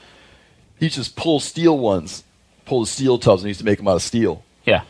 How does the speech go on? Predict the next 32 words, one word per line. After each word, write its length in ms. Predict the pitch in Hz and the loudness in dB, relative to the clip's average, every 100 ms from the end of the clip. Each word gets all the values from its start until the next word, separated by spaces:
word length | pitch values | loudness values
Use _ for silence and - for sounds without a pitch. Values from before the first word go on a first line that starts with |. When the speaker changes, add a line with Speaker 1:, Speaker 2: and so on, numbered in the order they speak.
| _ _ | _ _
Speaker 1:
And 80 | 113 | -2
just 180 | 110 - | -2 4
set 160 | 160 | 6
it 40 | 139 | 8
in 60 | |
the 60 | 123 | 6
water 320 | 131 135 131 | 8 8 8
with 140 | 127 117 | 8 8
a 20 | |
couple 180 | - - | 8 4
bricks 280 | 113 123 - | 2 0 0
in 100 | 87 | -8
it. 80 | 82 - 87 - - - - - | -8 -12 -8 -4 -2 -2 -6 -8
If 140 | 101 | -4
you 60 | 147 | 6
guys 240 | 190 165 | 6 6
are 60 | 143 | 2
hearing, 320 | 135 143 147 | 4 4 6
like, 200 | 131 113 | 6 6
what 120 | 117 | 2
sounds 400 | - 135 127 123 | 4 6 6 6
like 260 | 120 113 107 - - | 6 6 4 0 0
just 300 | 127 - - | 2 2 0
a 60 | |
constant 580 | - - 127 123 - 135 | 0 2 4 2 0 -4
scratching 520 | - - 117 117 127 | 0 4 6 6 4
and 80 | 113 | 4
rattling, 360 | 110 110 120 117 | 6 8 6 6
that's, 220 | 110 - | 4 4
that's 220 | 110 101 | 4 2
Doug 240 | - 98 - | 4 4 4
Dern 200 | 92 | 0